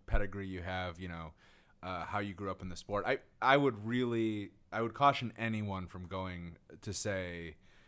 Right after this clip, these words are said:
you know, that the Formula One drivers are in a world of their own. I think a lot of that is, is myth. Um, it's kind of like the, the Bernie Ecclestone thing. I, I just don't,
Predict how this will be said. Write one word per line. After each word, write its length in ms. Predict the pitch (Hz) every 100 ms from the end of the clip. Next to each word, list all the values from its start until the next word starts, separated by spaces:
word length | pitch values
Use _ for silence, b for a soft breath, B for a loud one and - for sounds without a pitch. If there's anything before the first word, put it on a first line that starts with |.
| b b -
you 120 | - 101
know, 140 | 92
that 180 | 92 -
the 80 | 95
Formula 400 | 127 117 107 98
One 180 | 95 92
drivers 420 | 90 85 85 87
are 160 | 87 85
in 80 |
a 60 | 82
world 300 | 82 87 82
of 100 | 82
their 160 | 76 73
own. 140 | 64 69
I 100 | 95
think 200 | 98 95
a 40 |
lot 220 | 95 98 98
of 80 |
that 140 | 98 90
is, 360 | 87 - - -
is 220 | 92 87
myth. 540 | 101 98 95 92 - - b b b b -
Um, 440 | 95 92 87 85 87
it's 140 | -
kind 200 | 110 98
of 140 | 90
like 240 | 87 87 -
the, 120 | 92 80 104
the 80 | 104
Bernie 280 | 82 101 92
Ecclestone 560 | 90 80 95 - 87 82
thing. 240 | 90 85
I, 140 | 117 120 -
I 100 | 120
just 280 | 123 113 -
don't, 320 | 117 107